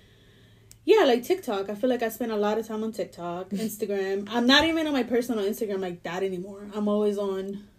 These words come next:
Speaker 1: the page
Speaker 2: Mm-hmm.
Speaker 1: or, you know, looking at ideas, especially when you're a content creator. You, like you said, you have to be, like, on trend
Speaker 2: Yeah.
Speaker 1: with everything. So it's really hard because it's happening so fast. So I would say also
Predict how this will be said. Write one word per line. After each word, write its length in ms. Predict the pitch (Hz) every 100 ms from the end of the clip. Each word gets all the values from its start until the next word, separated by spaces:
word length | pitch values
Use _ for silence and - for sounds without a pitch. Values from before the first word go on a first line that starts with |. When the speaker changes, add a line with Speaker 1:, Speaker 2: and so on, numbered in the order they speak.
| -
Speaker 1:
the 80 | 196
page 760 | 226 277 269 269 262 262 - 185
Speaker 2:
Mm-hmm. 140 | 165
Speaker 1:
or, 760 | 202 208 202 202 202 202 202 202
you 140 | 262 285
know, 140 | 233
looking 300 | 220 226 226
at 120 | 226
ideas, 440 | 214 196 214 214 208
especially 380 | 208 233 247
when 180 | 233 208
you're 160 | 196 196
a 40 |
content 380 | 196 180 190 202
creator. 340 | 214 214 214
You, 280 | 208 190 180
like 180 | - 185
you 100 | 208
said, 240 | 202 185 175
you 200 | 190 202
have 280 | 190 190 -
to 60 |
be, 360 | 185 190 190 190 - - - - - - - -
like, 200 | 202 - - - - - -
on 140 | 240
trend 500 | 214 202 190 240 277 - -
Speaker 2:
Yeah. 220 | 175 165
Speaker 1:
with 140 | 151
everything. 680 | 190 208 233 240 277 294 311
So 220 | - 226
it's 120 | 214
really 220 | 214 269 269
hard 200 | 240 214
because 220 | 220 202
it's 140 | 214
happening 360 | 226 220 214 202
so 180 | 202 196
fast. 360 | 196 175 -
So 320 | - 208 196 208 - _ _ - - - - - - - - -
I 100 | 247
would 100 | 330
say 220 | - 285
also 840 | 214 226 254 226 220 214 214 214 220